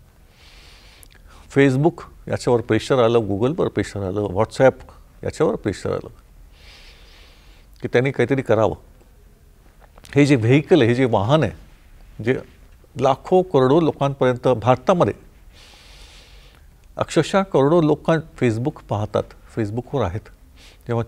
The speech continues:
जी, जी माहिती प्रस्तुत करते त्याच्यावर दिलेली जाते, लाखोनी लोक बघतात. आणि साहजिकच Facebook-चे जे मालक आहेत, Google-चे मालक जे आहेत,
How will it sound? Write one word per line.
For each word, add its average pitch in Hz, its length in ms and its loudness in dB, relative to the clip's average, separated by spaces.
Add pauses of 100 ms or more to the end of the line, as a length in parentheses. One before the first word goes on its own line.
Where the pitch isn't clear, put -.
जी, - 280 -16
जी 151 160 -2
माहिती 139 440 0
प्रस्तुत 131 320 -6
करते - 240 -8
त्याच्यावर 110 260 -2
दिलेली 123 280 0
जाते, 98 260 -2 (640)
लाखोनी 160 440 -2
लोक 107 100 -2
बघतात. - 460 -14 (1080)
आणि 143 80 -4
साहजिकच 185 640 6 (420)
Facebook-चे 139 440 0
जे 165 60 2
मालक 120 300 0
आहेत, - 200 -12 (1160)
Google-चे 127 400 0
मालक 92 320 -6
जे - 160 -16
आहेत, - 100 -20